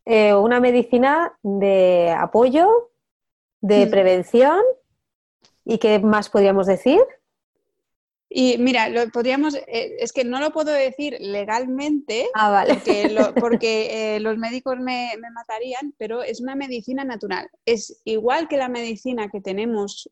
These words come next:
Speaker 2: eh, de, bueno, pues eso, en, en farmacia y en el médico, pero, eh, solo lo natural. Es la medicina antigua. Hemos
Speaker 1: Ya.
Speaker 2: eli-, eliminamos todos los efectos secundarios y todo lo que tiene. Entonces, eh,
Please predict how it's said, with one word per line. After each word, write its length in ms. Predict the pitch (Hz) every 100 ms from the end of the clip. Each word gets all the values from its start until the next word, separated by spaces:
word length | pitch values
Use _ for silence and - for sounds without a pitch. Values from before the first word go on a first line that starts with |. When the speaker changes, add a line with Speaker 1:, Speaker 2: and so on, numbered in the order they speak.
| -
Speaker 2:
eh, 160 | 202
de, 400 | 190 185 180 202
bueno, 280 | 208 196 339
pues 180 | 294 196
eso, 240 | 202 214 196
en, 220 | 190 196
en 140 | 196 208
farmacia 640 | 202 208 233 240 208 196
y 80 | 190
en 120 | 180
el 120 | 180
médico, 440 | 196 277 294 427 _ _ _ _ _ _ _
pero, 360 | 247 262 302 269 _ _ -
eh, 440 | 214 208 202 - _ -
solo 320 | - 254 262
lo 100 | 262
natural. 500 | 233 202 196 180 - _ -
Es 100 | 214
la 120 | 240
medicina 420 | 254 240 226 269 240
antigua. 560 | 202 208 196 175 - _ _ _ _ -
Hemos 200 | 220 208
Speaker 1:
Ya. 100 | 196
Speaker 2:
eli-, 180 | 240 -
eliminamos 600 | 226 226 233 240 269 -
todos 200 | 240 247
los 160 | 254
efectos 340 | 240 226 226 240
secundarios 680 | 233 233 233 247 254 254 254
y 60 |
todo 120 | 214 208
lo 120 | 214
que 100 | 196
tiene. 360 | 185 160 104 _ _ _ _ _ _
Entonces, 640 | 233 214 208 196 - - _
eh, 600 | 214 208 202 196 185 190